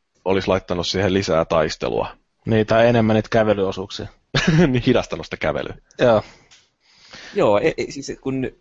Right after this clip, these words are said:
Speaker 3: toi tarina, mitä se kertoo, niin siinä ei ole minkälaisia puutteita. Mä olin hirveän tyytyväinen siihen, miten sitä kerrottiin.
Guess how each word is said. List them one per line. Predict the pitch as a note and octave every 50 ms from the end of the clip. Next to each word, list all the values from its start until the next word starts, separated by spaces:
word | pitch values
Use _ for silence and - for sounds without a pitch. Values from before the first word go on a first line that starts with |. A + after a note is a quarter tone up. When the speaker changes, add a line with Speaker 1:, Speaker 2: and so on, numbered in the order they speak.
| _ _ _ _ _ _ _
Speaker 3:
toi | - C3+ C3
tarina, | - D3+ D3+ C#3+ B2 A#2
mitä | G#2+ G2 G2
se | G#2 - A2
kertoo, | - - G#2+ G2 F#2+ - - E2 E2 E2
niin | - F2 F#2+
siinä | - - G2 G2 F#2 F#2+
ei | - - F#2+ F#2 F#2 F#2
ole | F2+ E2+
minkälaisia | F2 F2+ F#2 F#2 F2+ E2+ D2 F2+ F#2 F2+
puutteita. | D#2+ - - C#2+ C#2 C#2 - _ _ - D2+
Mä | E2+ F2+
olin | F2+ F2+ F2+ - D#2+
hirveän | F2 G#2 G#2+ G#2 G#2 G#2
tyytyväinen | F#2 A2 G2+ F#2+ F2 E2+ D2+ D2 C#2 E2+
siihen, | - - F2 E2 F#2 F2
miten | F2 F#2 - -
sitä | - -
kerrottiin. | - - - - - - - _ _ - F2 E2+ C#2+ -